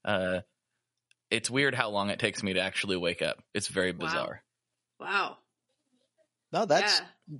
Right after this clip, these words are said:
Speaker 3: not abnormal at all. I, I re-, honestly, I applaud you for waking up at all, because I really feel like some days I kinda just zombie my way from start to finish.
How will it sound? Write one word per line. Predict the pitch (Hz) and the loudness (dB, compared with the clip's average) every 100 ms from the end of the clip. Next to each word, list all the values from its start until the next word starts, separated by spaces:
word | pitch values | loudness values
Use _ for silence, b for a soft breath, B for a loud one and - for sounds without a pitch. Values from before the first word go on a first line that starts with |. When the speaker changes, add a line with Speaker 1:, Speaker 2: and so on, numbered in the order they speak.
| - _ | -16 _
Speaker 3:
not | 131 151 - | 0 0 2
abnormal | 151 147 151 165 160 | 2 4 2 4 4
at | 147 | 4
all. | 156 156 92 | 4 2 2
I, | 107 131 113 131 123 | 2 2 0 -10 -6
I | 113 | -6
re-, | 117 127 - | 2 2 2
honestly, | 110 143 - 160 | 0 2 2 0
I | 120 | 2
applaud | 117 - 139 | 0 2 0
you | 147 | 0
for | - 110 | -2 0
waking | 123 117 101 | 0 0 -4
up | 101 | -2
at | 104 | 0
all, | 95 | 0
because | 92 95 101 101 | -2 -4 -2 -2
I | |
really | 104 139 117 | -2 -2 -2
feel | - 110 | -2 -2
like | 101 | 0
some | 113 107 | -2 0
days | 107 123 - | 0 0 -2
I | 95 | -6
kinda | - 107 135 | -6 -6 -4
just | 123 110 - - B B B B B _ 98 | 0 0 -2 -6 B B B B B _ -8
zombie | 98 98 104 110 | -4 -2 -2 0
my | 107 104 | 0 0
way | 95 101 | 0 -2
from | - 104 | -2 -4
start | 104 92 | -2 -4
to | 92 | -6
finish. | 98 110 - | -6 -4 -4